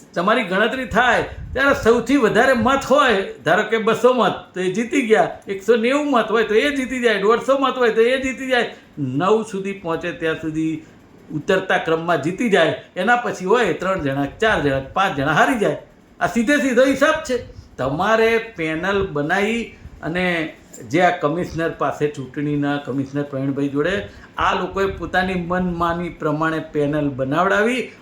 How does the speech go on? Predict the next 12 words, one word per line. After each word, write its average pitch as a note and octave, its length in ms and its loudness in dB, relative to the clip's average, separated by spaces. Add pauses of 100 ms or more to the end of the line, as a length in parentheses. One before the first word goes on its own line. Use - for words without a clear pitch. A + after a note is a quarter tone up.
(100)
અને C4 400 2 (140)
સામે G3+ 580 0 (220)
મને B3+ 160 2
એમ D#4+ 160 2
થાય C#4+ 160 2
છે D#4 120 2
કે - 100 -6
તમારી C4 300 0
પાસે A#3+ 240 2
આટલા G3+ 200 0
બધા F3+ 240 2
રૂપિયા, F3+ 800 2